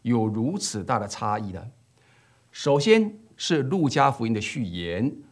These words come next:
啊，在路加福音的第一章一到四节，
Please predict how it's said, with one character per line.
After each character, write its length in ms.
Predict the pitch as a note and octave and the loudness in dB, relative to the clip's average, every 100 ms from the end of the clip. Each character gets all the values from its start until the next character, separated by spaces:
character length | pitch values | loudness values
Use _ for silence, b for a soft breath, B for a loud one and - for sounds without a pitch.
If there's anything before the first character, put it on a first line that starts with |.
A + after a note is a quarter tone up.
| B B | B B
啊， 200 | F#2+ F2+ | -4 -4
在 200 | G2+ C3+ | 0 0
路 160 | C#3 C3+ | 2 2
加 160 | C#3+ | 2
福 160 | B2 A#2+ | 2 0
音 80 | B2+ | 0
的 80 | A#2 | -2
第 280 | - D#3+ | -2 -6
一 240 | C#3 D3+ D3+ | -4 -4 -2
章 420 | D#3 C#3+ C#3 - _ | 2 2 2 -8 _
一 360 | C#3+ C#3+ D3 D#3+ | -6 -4 -6 -8
到 260 | - A#2 F#2 | -4 -2 -2
四 300 | - C3+ G#2 | -6 -6 -6
节， 420 | F2+ D#2+ E2+ | -8 -10 -6